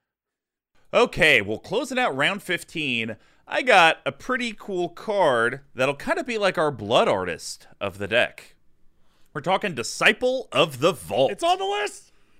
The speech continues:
Speaker 1: Ooh, I'm just stealing everything.
Speaker 2: You, you got me.
Speaker 1: Uh, one black, creature, human, cleric. It's an uncommon. It's a one one. Whenever an artifact is put into a graveyard from the battlefield,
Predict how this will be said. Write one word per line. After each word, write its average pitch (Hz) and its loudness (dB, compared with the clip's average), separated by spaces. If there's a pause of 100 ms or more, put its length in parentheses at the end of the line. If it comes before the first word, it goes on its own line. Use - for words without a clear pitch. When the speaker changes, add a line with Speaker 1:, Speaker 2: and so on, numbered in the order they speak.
(960)
Speaker 1:
Ooh, 330 10
I'm 240 8
just 185 0
stealing 233 4
everything. 156 4
Speaker 2:
You, 208 -4
you 208 -4
got 220 -8
me. 131 -16 (1040)
Speaker 1:
Uh, 135 8
one 190 4
black, 160 2
creature, 170 -10
human, 170 -10
cleric. 131 -2
It's 123 -12
an 110 -6
uncommon. 120 -4
It's 107 -8
a 104 -10
one 123 -4
one. 107 -4
Whenever 120 0
an 107 -4
artifact 175 -2
is - -16
put 156 -4
into 156 -8
a 220 0
graveyard 147 -2
from 151 -4
the 190 -4
battlefield, 98 0